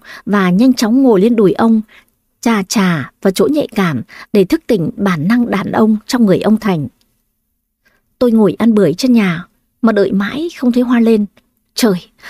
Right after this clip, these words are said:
con bé này tính ở luôn dưới đó à? Bê đĩa bưởi xuống mà ở luôn dưới đó." Ăn bưởi xong mà Hoa vẫn chưa lên. Tôi liền đi xuống để gọi Hoa. Hoa ngồi lên đùi ông Thành,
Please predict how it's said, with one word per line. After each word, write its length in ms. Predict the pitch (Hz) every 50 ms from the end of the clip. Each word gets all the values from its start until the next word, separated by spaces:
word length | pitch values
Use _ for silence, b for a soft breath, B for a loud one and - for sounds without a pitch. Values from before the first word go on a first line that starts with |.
| B B B
con 140 | - 208 202
bé 140 | 196 185 214
này 160 | 240 233 - -
tính 160 | 214 190 254
ở 80 | 285 202
luôn 240 | 180 208 262 233 226
dưới 120 | - 240
đó 220 | 233 190 220 277
à? 220 | 277 196 - - _ _ _ _ _ -
Bê 200 | - 180 202 202
đĩa 120 | 190 - 185
bưởi 260 | 233 254 220 160 -
xuống 340 | - - 214 214 226 285 - - -
mà 100 | 262 -
ở 80 | 123
luôn 280 | 185 185 240 294 294 269
dưới 100 | 294 285
đó." 300 | 262 233 240 277 320 - _ _ _ _ _ _ _ _ _ _ _ _ _ _ -
Ăn 240 | 226 214 208 208 190
bưởi 160 | 180 165 135
xong 300 | - - 233 208 202 196 - _ _ b b b b b b
mà 140 | b 196 185
Hoa 260 | 151 185 240 240 233
vẫn 160 | 233 233 247 254
chưa 140 | - 247
lên. 260 | 220 226 220 220 214 196 _ _ _ _ _ _ _ _ _ _ _ _ -
Tôi 320 | 247 226 220 208 185 - -
liền 260 | 202 190 208 180 160
đi 100 | 214 247
xuống 420 | 254 - - 214 202 202 233 294 349 -
để 140 | - 190 160
gọi 180 | - 156 - -
Hoa. 340 | 196 220 220 208 202 - _ _ _ _ _ _ _ _ _ _ _ _ _ _ _ _ _ _
Hoa 140 | - 262 262
ngồi 340 | 233 220 208 185 170 165 -
lên 200 | 196 226 240 220
đùi 160 | 214 180 147
ông 200 | - 226 233 233
Thành, 260 | 220 202 190 165